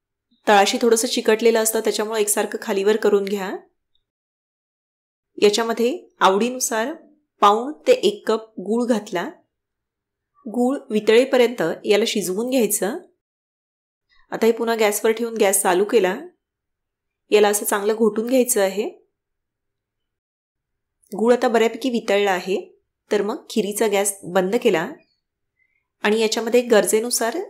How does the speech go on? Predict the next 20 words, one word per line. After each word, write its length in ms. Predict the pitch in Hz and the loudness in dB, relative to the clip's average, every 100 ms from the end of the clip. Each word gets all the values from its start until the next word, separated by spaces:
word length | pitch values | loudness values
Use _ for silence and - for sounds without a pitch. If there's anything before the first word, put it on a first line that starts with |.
| - | -6
तुम्ही 420 | 214 202 226 359 - | -4 -4 -4 -8 -6
उकळतं 420 | 202 220 214 262 262 | -2 2 4 4 2
दूध 180 | 214 196 | 0 0
घालू 240 | 226 175 | 0 0
शकता. 420 | 185 170 - 196 359 - _ _ _ _ _ _ _ _ _ - | -2 -6 -6 -8 -8 -14 _ _ _ _ _ _ _ _ _ -4
दूध 280 | 190 262 - | 0 2 2
घालून 380 | 269 233 240 311 | 0 2 0 2
जर 180 | 254 | 4
का 140 | 247 262 | 4 4
उकळलं 460 | 226 - 226 233 311 269 | 4 4 4 4 2 0
तर 80 | |
गुळामुळं 520 | 233 220 208 214 220 285 | 4 4 4 2 -4 -4
खीर 180 | - 220 | -2 -2
फाटू 320 | 269 208 - | 0 -2 0
शकते, 340 | 247 254 - 220 | 0 0 2 2
त्यामुळं 340 | 226 208 214 | 2 0 0
आधी 240 | 247 196 214 | -2 -2 4
गॅस 260 | 202 208 | 4 2
बंद 260 | 190 190 196 | 0 0 0
करायचा 540 | 226 208 160 - 180 | 2 2 0 -2 -8